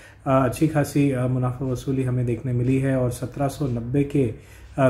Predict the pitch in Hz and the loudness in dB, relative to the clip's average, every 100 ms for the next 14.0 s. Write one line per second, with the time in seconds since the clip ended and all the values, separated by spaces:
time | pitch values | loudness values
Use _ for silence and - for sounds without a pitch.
0 | - 139 139 139 - 131 - 131 123 - | 4 4 4 2 -2 -2 -2 -4 -4 -6
1 | - 131 127 120 123 117 120 120 127 135 | -2 0 0 -2 -2 0 0 2 2 2
2 | 143 131 160 139 131 139 180 160 147 151 | 2 2 2 2 0 0 0 2 4 4
3 | 147 151 151 151 - - - 143 156 139 | 2 2 0 -2 -12 -20 -4 0 0 0
4 | 127 156 156 143 143 - 131 131 139 131 | 0 0 0 0 0 0 0 2 0 0
5 | 135 127 135 127 127 143 127 123 139 - | -2 -2 -2 -2 -2 -2 -4 -4 -6 -6
6 | 131 127 - 123 143 131 131 135 131 123 | -4 -4 -6 -4 -2 0 0 0 0 0
7 | 135 143 131 127 135 131 - 127 127 170 | -2 -2 -2 -2 -2 -2 -2 0 2 4
8 | 131 104 - - - - - 143 139 131 | 2 -2 -6 -14 -20 -12 -2 -2 0 0
9 | 135 143 135 123 120 - 135 127 123 127 | 0 0 0 0 -2 -2 -2 0 -2 -4
10 | 120 127 120 123 120 120 113 - - 120 | -4 -4 -4 -4 -2 -2 -4 -6 -2 0
11 | 127 - - 135 120 120 120 120 117 113 | 0 -4 -10 -6 -2 0 0 -2 -4 -4
12 | 110 110 113 127 175 - - - - - | -2 -2 -2 -2 -4 -6 -18 -20 -20 -8
13 | - 151 160 147 170 214 202 196 196 185 | 2 4 4 4 4 4 4 4 0 2